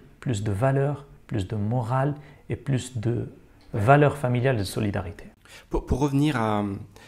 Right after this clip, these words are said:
Speaker 2: à, aux, aux Juifs du Moyen-Âge qui avaient, euh, on avait vu ça à l'école, en plus, euh, en étant petit,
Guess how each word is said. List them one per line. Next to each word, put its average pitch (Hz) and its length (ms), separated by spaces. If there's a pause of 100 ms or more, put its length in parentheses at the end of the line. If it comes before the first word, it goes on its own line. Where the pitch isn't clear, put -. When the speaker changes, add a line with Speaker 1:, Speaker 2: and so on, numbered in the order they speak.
(360)
Speaker 2:
à, 92 600
aux, 98 320
aux 95 180
Juifs 123 340
du 107 120
Moyen-Âge 120 560
qui - 100
avaient, 107 320
euh, 98 320 (100)
on 104 80
avait 104 140
vu 107 140
ça 113 160
à 107 40
l'école, 104 280
en 110 40
plus, - 300
euh, 95 80
en 92 140
étant 101 180
petit, 170 380